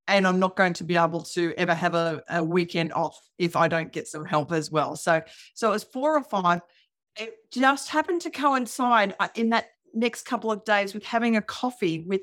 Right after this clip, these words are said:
a gentleman by the name of Glenn. Now, Glenn was seventy-two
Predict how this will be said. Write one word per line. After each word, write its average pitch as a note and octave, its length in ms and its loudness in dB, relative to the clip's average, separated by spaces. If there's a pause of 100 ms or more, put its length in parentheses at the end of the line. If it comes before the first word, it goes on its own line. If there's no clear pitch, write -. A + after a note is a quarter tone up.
a G3 80 0
gentleman A3+ 560 -2
by G#3+ 140 4
the G3+ 100 0
name F#3 240 0
of F3 140 -4 (100)
Glenn. G3 520 0 (360)
Now, G3+ 120 0
Glenn A#3 600 0 (560)
was G#3 240 -2
seventy-two B3 840 0